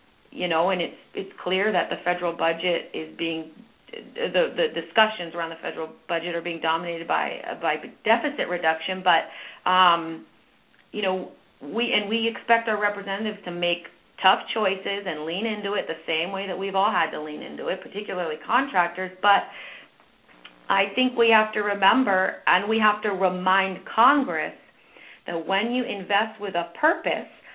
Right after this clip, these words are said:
like a highway reauthorization bill, you are, you are strengthening the nation, and you're creating long-term private sector jobs, uh, that help us recover and help us compete. And, you know, with, without proper investment and dedication to our infrastructure, the United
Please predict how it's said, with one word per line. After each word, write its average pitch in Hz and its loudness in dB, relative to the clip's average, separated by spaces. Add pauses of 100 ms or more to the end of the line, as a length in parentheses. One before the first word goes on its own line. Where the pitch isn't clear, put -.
(100)
like 170 4
a 165 0
highway 196 6
reauthorization 180 2
bill, 175 4
you 208 2
are, 214 6 (380)
you 220 2
are 202 4 (200)
strengthening 185 2
the 135 -6
nation, 156 -6
and 180 -4
you're 190 -4
creating 202 -4
long-term 175 2 (120)
private 208 6 (100)
sector - -4
jobs, - 0 (380)
uh, 180 8
that 190 6
help 185 4
us 220 0
recover 214 0
and 185 -4
help 175 -4
us 196 -6 (120)
compete. 208 -4
And, 190 -6
you 196 -4
know, 202 0 (760)
with, 208 -2 (340)
without 214 4
proper 214 2
investment 185 0
and 175 -8
dedication 185 -4
to 180 -2
our 170 0
infrastructure, 214 0
the 202 -6
United 208 0